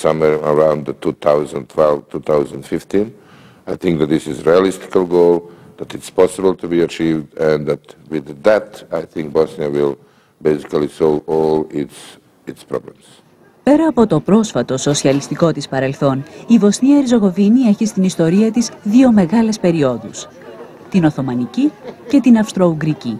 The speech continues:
Speaker 2: Τα σημάδια και από τις δύο αυτές περιόδους είναι έντονα στο Σεράγεβο.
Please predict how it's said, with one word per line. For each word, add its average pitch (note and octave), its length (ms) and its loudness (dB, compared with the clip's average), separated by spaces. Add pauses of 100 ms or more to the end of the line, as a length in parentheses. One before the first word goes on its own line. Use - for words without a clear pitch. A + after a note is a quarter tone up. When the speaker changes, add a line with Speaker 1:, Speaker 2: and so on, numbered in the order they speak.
(960)
Speaker 2:
Τα A3 120 4
σημάδια G#3 560 2
και B3+ 140 -2
από F#3+ 180 0
τις D3+ 180 -6
δύο C#3 180 2
αυτές C3 280 -6
περιόδους F#3+ 560 0 (220)
είναι G3 300 6
έντονα F#3+ 320 0
στο E3+ 140 -10
Σεράγεβο. B2 640 -8